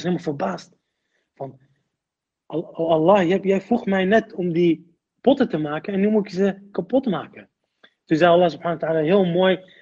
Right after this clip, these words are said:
zei hij, "De mensen waar jij, waar jij wilt dat ik ze straf,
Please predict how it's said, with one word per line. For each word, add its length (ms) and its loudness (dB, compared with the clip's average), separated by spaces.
zei 160 -4
hij, 260 -8
"De 140 -4
mensen 640 2
waar 140 2
jij, 320 2
waar 340 -4
jij 180 0
wilt 220 0
dat 140 -4
ik 120 -6
ze 320 -4
straf, 600 -4